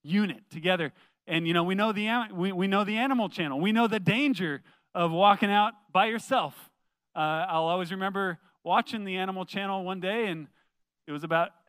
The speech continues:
elephants. Very exciting stuff. And, uh, there was a herd. I should have confirmed this between services. Is it called a herd of elephants? Does anyone know?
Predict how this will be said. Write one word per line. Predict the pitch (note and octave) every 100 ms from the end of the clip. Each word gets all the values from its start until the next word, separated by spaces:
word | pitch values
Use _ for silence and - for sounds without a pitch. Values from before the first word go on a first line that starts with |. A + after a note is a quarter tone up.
| -
elephants. | G3 F#3 - B2 A2 - - - _ _ _ _ _ _ _ _ _ -
Very | B2+ B2 A#2
exciting | - - C3+ C#3 C#3
stuff. | - - E3 E3+ -
And, | C3+ A#2+
uh, | A#2+ A#2 A2+ _ _ _ _ _ _ _ _
there | -
was | A#2+
a | B2+
herd. | G2 - E3+ F3+ E3 E3 _
I | C#3+
should | C3 E3
have | D3
confirmed | C#3+ B2+ D3 C#3+
this | C3 -
between | B2+ D3 B2
services. | - C#3 C3 - A#2+ _ _ _
Is | C#3
it | D#3
called | D3+ F#3 F3+
a | C#3
herd | E3+ F#3 F#3
of | F#3
elephants? | G3 F#3 G3+ F#3 - _ _ -
Does | A#3+
anyone | E3 F3 E3+
know? | E3 E3+ F#3